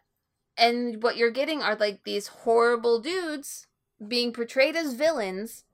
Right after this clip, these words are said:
like, specifically the, like, the guys in Nancy's newsroom. They're being portrayed as villains, because of the way they treat her and the language that they use and all of that. And then you get Hopper, who's, to a lesser degree,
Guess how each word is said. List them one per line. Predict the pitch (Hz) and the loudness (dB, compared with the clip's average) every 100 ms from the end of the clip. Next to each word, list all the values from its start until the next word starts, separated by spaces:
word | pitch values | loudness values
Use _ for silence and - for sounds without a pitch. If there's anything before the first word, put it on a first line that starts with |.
| - | 0
like, | 226 220 | 2 2
specifically | - 269 339 339 | -4 -6 -4 -2
the, | 285 | 4
like, | 262 247 | 4 4
the | 220 | 4
guys | 214 214 | 4 2
in | 214 208 - _ | -2 -6 -12 _
Nancy's | 214 202 214 247 | -4 -4 -4 -6
newsroom. | 339 302 190 - - - | -6 -4 -6 -8 -18 -2
They're | 226 | 0
being | 254 | 0
portrayed | 226 - 247 294 | -2 0 2 2
as | 302 | 0
villains, | 262 302 196 202 240 - _ _ _ _ _ _ 180 196 | 2 4 2 -6 -12 -18 _ _ _ _ _ _ -20 -10
because | 220 254 247 | -6 0 0
of | 254 | 2
the | 233 | 2
way | 233 | 4
they | 226 214 | 4 2
treat | - 269 | 0 -6
her | 269 269 | 2 2
and | 190 214 | 4 0
the | 202 | -2
language | 196 220 240 247 | 0 0 2 2
that | 240 240 | 2 2
they | 240 | 2
use | 233 226 240 233 214 | 2 -2 -2 -4 -4
and | 196 | -2
all | - 233 | 4 4
of | 247 | 6
that. | 214 196 175 - _ _ _ _ _ _ _ - | 6 6 4 -2 _ _ _ _ _ _ _ -12
And | 233 220 | -6 -2
then | 247 | -2
you | 247 | 0
get | 226 202 | 2 0
Hopper, | - 381 285 214 220 _ - _ | 4 2 4 2 2 _ -20 _
who's, | - 311 254 - _ _ | -4 -2 -4 -12 _ _
to | - 330 | -8 -2
a | 320 | 2
lesser | 262 294 349 | 2 2 -2
degree, | 320 285 233 180 240 | -6 -2 -2 -2 -6